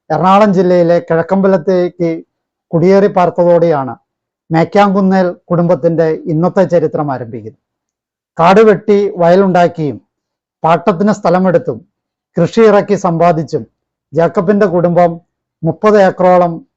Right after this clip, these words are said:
ഭൂസ്വത്ത് സ്വന്തമാക്കി ഉണ്ടായിരുന്നു. ആയിരത്തി തൊള്ളായിരത്തി മുപ്പത്തിമൂന്ന് ഏപ്രിൽ ഇരുപത്തിരണ്ടാം തീയതി കിഴക്കമ്പലം മേക്കാങ്കുന്നേൽ ചാക്കോ വർക്കിയുടെയും അന്നം ചാക്കോയുടെയും മകനായി ജേക്കബ് ജനിച്ചു.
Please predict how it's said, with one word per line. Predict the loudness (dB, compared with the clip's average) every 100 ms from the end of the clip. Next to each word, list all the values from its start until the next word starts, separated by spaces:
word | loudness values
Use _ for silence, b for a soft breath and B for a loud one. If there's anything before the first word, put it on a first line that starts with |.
| -8
ഭൂസ്വത്ത് | -4 -2 -2 -4 -4
സ്വന്തമാക്കി | -2 -4 -6 -4 -2 0 -4 -6 -10 -10 -14
ഉണ്ടായിരുന്നു. | -6 -4 -2 -4 -10 _ _ _ _ _ _ _ _ _ _
ആയിരത്തി | -4 0
തൊള്ളായിരത്തി | 4 4 4 2
മുപ്പത്തിമൂന്ന് | 0 -2 -2 0 0 0 0 -2 -8 _ _ _ -2
ഏപ്രിൽ | 0 2 2 2
ഇരുപത്തിരണ്ടാം | 2 2 0 0 2 0 0
തീയതി | -2 -4 -6 -12 _ _ _ _ _
കിഴക്കമ്പലം | 0 0 2 0 2 0 -2 -8 -4
മേക്കാങ്കുന്നേൽ | -4 0 0 0 -2 0 0 -2 -6 _
ചാക്കോ | -4 -4 -2 -2
വർക്കിയുടെയും | 0 -2 -2 -2 0 -2 -4 -12 _ _ _ _ _ -2
അന്നം | 0 2 2
ചാക്കോയുടെയും | 2 0 0 0 2 0 -2 -10 -10
മകനായി | -6 -2 0 0 -4 -8 -14 _ _ _
ജേക്കബ് | -4 -4 -2 -4 -4
ജനിച്ചു. | -4 -8 -12